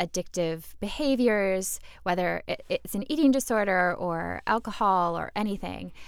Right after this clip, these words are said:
that oftentimes we have the biggest feelings, and that's beautiful. But we also have trouble letting them flow out,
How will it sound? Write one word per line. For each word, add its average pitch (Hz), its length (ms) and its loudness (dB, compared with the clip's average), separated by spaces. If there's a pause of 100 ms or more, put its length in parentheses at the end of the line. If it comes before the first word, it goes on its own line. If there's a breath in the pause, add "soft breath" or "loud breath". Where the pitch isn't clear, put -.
(360 loud breath)
that 190 340 2
oftentimes 180 920 0 (600)
we 208 100 0
have 214 160 -2
the 233 100 4
biggest 202 440 0
feelings, 190 760 -8
and 208 120 0
that's 226 180 0
beautiful. 196 640 -4 (540 soft breath)
But 214 140 4
we 208 140 4
also 190 600 2 (160 soft breath)
have 214 220 -4
trouble 185 560 0
letting 190 340 0
them 180 180 -4
flow 165 300 -4
out, 240 600 2